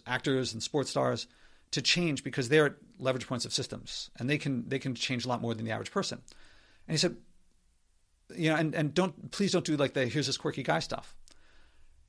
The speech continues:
And he said, "All right, if you could do that, then, if you do that, then can you arrange interviews so that I can speak to some of your clients?" So I got him interviews with one of my clients from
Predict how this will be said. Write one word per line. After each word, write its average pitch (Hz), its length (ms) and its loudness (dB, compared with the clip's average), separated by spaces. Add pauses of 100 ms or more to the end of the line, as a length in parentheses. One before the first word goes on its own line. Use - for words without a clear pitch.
And 170 100 4
he 185 60 8
said, 202 140 6
"All 254 60 10
right, 220 200 8
if - 120 -2
you 190 60 2
could 185 120 0
do 247 60 2
that, 156 300 2
then, 147 360 4
if 147 120 -2
you 175 60 2
do 202 100 2
that, 151 160 4
then 147 160 2
can 156 180 2
you 151 260 0 (520)
arrange 151 360 4 (180)
interviews 160 340 2
so 143 80 2
that 131 40 4
I 123 40 0
can - 120 -6
speak - 260 -2
to 139 100 -2
some 131 120 0
of 117 80 -2
your 117 80 -2
clients?" - 480 -2 (500)
So 156 120 -6
I 165 40 -2
got 190 200 4
him 180 280 2
interviews 147 480 0
with 123 380 -2 (440)
one 147 200 4
of 156 40 4
my 143 80 4
clients 139 300 2
from 110 200 -4